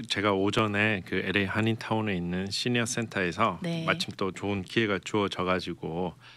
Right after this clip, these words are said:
Speaker 1: 어, 이렇게 좀 강의할 시간이 있었는데 자동차 보험에 대해서 제가 한번 어떻게 가입하면 좋고 또 어떻게 하면 조금 비용을 절약하면서 더 보호를 받을 수 있는지에 대해 설명을 해드렸는데요.
Speaker 2: 네.
Speaker 1: 지난주에 그걸 이제 예고를 하고 또 몇 분이나 오실까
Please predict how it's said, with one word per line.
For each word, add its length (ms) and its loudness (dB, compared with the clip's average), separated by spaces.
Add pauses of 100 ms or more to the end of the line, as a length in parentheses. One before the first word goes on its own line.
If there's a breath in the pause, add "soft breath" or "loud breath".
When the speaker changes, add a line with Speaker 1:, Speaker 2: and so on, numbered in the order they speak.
(320 loud breath)
Speaker 1:
어, 440 -6 (180)
이렇게 220 -6
좀 180 -10
강의할 420 0
시간이 300 -2
있었는데 560 -4 (400 loud breath)
자동차 640 2
보험에 480 4
대해서 580 0
제가 240 -2
한번 320 -2
어떻게 320 0
가입하면 680 0
좋고 800 -2
또 320 0 (460 loud breath)
어떻게 300 -2
하면 260 2
조금 360 -2
비용을 320 4
절약하면서 960 2
더 160 -2
보호를 380 4
받을 300 0
수 140 -6
있는지에 300 0
대해 140 -2
설명을 420 -2
해드렸는데요. 840 0
Speaker 2:
네. 460 0
Speaker 1:
지난주에 440 4
그걸 260 2
이제 340 -2
예고를 420 2
하고 600 -2
또 100 -10
몇 180 -4
분이나 300 0
오실까 720 0